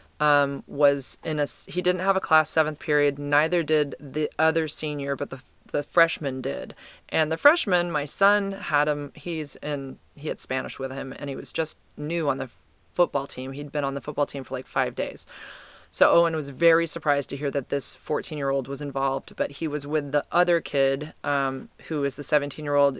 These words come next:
who, if it's the one I know, I'm kind of not surprised. He's had a lot of issues in high school. I do know him.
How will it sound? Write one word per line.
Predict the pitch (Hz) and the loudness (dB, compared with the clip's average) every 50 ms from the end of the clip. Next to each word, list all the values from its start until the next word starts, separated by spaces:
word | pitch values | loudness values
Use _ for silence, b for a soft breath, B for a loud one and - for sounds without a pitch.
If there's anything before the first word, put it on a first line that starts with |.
| - _ - 151 | -8 _ -16 -8
who, | - 160 | -6 -4
if | 147 147 147 - | -4 -2 -4 -4
it's | 143 - | -6 -6
the | - - 151 | -4 -4 -2
one | 151 151 151 147 | 0 2 2 2
I | 147 147 | 2 2
know, | 151 165 180 175 156 147 143 143 139 139 - - - | 2 2 4 6 6 6 6 6 4 2 0 -4 -6
I'm | 143 147 143 135 - - _ | -6 -6 -6 -6 -10 -12 _
kind | - - - 170 170 170 190 175 | -12 -10 -6 -4 -4 0 2 2
of | 156 123 | 2 2
not | 151 143 135 - | 0 -2 -2 -4
surprised. | - - 139 - - 135 135 139 139 - - | -6 -8 -6 -2 0 0 0 0 -2 -4 -6
He's | 147 135 | -8 -6
had | - 151 147 143 143 | -2 2 2 4 4
a | 135 | 4
lot | 139 143 147 147 | 4 4 4 4
of | 147 135 - - | 4 2 -2 -4
issues | 156 143 - - 156 151 139 | -6 -4 -4 -4 -4 -4 -4
in | 147 | -6
high | 139 135 139 143 | -6 -4 -6 -6
school. | - - - 139 139 139 | -6 -4 -2 0 0 2
I | - 143 147 | 2 0 -2
do | 139 143 156 160 | -2 -4 -4 -2
know | 156 147 143 143 | 0 0 0 0
him. | 147 151 139 139 139 143 139 | 0 -2 -2 -2 -4 -6 -8